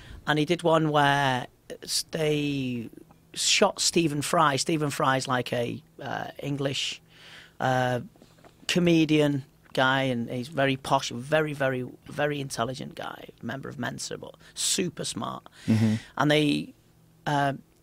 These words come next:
Speaker 1: he got this certain guy. They did a lot of, uh, elimination techniques, you know, to see who was most susceptible, and they used a certain guy to go and shoot Stephen Fry. You know, not with a real gun, obviously, but just whether, I don't know.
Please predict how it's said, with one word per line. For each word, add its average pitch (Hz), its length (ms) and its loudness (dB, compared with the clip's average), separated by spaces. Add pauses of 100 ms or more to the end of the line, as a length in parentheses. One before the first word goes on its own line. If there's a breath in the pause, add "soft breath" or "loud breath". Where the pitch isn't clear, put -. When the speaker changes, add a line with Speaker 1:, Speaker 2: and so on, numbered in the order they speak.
(220)
Speaker 1:
he 135 160 -4
got 156 200 2
this 151 120 0
certain 156 380 2
guy. 139 540 4
They 151 120 2
did 170 220 2
a 170 80 6
lot 147 220 2
of, 139 280 -4 (120)
uh, - 420 -6 (120)
elimination 139 520 2
techniques, 135 640 -4
you 135 60 -10
know, 127 200 -10
to - 140 -12
see 131 180 -4
who 131 60 -6
was 123 100 -8
most 131 200 -4
susceptible, 147 560 -4
and 139 100 -4
they 139 40 -4
used 139 200 -4
a 127 40 -8
certain 143 300 -2
guy 127 260 -4
to - 160 -10 (600 soft breath)
go 139 120 0
and 135 120 -2
shoot - 380 -2
Stephen 127 340 -2
Fry. 143 400 0 (560)
You 127 60 -6
know, 123 120 -6
not 151 220 -6
with 113 140 -8
a 98 140 -10
real 107 180 -4
gun, 117 200 -4
obviously, 113 360 -6
but - 140 -10
just - 200 -10 (800)
whether, 175 300 -4
I - 120 -8
don't - 240 -12
know. 107 240 -8